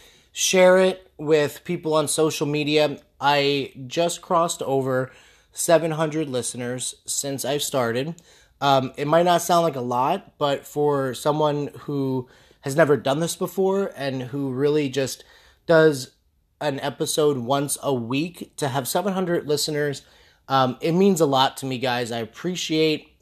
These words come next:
uh, your support. I love your feedback. I love how you comment on the Facebook page about it all.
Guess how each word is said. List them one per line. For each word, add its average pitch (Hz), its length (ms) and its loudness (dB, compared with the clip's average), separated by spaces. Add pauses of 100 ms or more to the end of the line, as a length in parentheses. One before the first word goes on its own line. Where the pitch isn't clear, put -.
(100)
uh, 131 220 2
your 123 200 -2
support. 165 640 0 (340)
I 135 100 4
love 147 340 4
your 135 140 -2
feedback. 170 680 0
I 143 80 -2
love 139 220 -2
how 131 140 -4
you 120 140 -6
comment 151 480 -4 (120)
on 127 260 -4
the 120 60 -6
Facebook 156 420 -4
page 151 260 -2
about 143 260 0
it 139 100 -2
all. 139 360 0